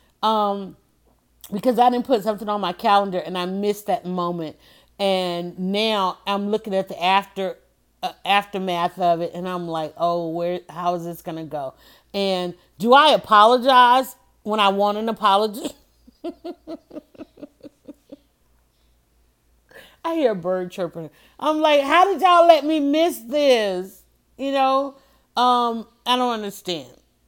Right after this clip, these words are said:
We gotta go back. We gotta pick up the phone again. We gotta put, can we get a dial tone? Is there still something as an operator? If I was to dial zero, would I get an operator? Is there somebody who say, "Operator,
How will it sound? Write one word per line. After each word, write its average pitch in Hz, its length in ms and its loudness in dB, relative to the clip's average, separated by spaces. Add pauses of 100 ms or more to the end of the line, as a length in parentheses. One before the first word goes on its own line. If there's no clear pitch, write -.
(300)
We 214 140 -8
gotta 220 220 2
go 196 160 2
back. 180 320 2
We 214 80 -6
gotta 247 180 4
pick 220 220 -6
up 175 80 -2
the 170 60 -12
phone 156 300 -4
again. - 280 -16 (260)
We 185 60 -8
gotta 170 160 -2
put, 165 160 -16 (260)
can 254 160 4
we 302 80 2
get 339 140 4
a 320 60 2
dial 254 280 4
tone? 254 180 -4 (220)
Is 320 180 2
there 403 200 0
still 359 280 0
something 320 400 -2
as 262 200 2
an 190 80 -2
operator? 220 500 0
If 208 160 0
I 294 100 6
was 330 200 2
to 262 100 -4
dial 226 340 4
zero, 226 280 0
would 226 120 0
I 277 120 -2
get 240 160 -4
an 202 100 -6
operator? 185 720 -2 (360)
Is 208 140 -2
there 262 140 6
somebody 233 420 2
who 226 80 -2
say, 208 200 -4
"Operator, 240 600 -2